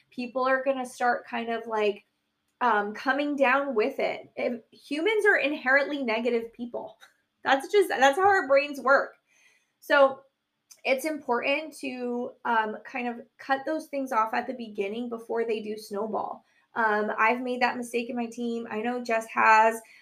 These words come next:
Um, and addressing it with the person, even though it's uncomfortable, you are the leader.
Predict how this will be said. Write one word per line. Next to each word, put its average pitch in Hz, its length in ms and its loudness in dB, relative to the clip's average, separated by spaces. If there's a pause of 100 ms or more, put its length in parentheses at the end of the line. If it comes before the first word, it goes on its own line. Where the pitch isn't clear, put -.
(120)
Um, 240 340 4
and 285 140 2
addressing 277 540 0
it - 80 -6
with 285 120 -4
the 277 80 0
person, 277 540 -4
even 285 360 -6
though 240 180 -2
it's 262 140 -4
uncomfortable, 285 880 -2 (400)
you 294 480 2
are 381 260 6
the 294 140 -2
leader. 277 580 0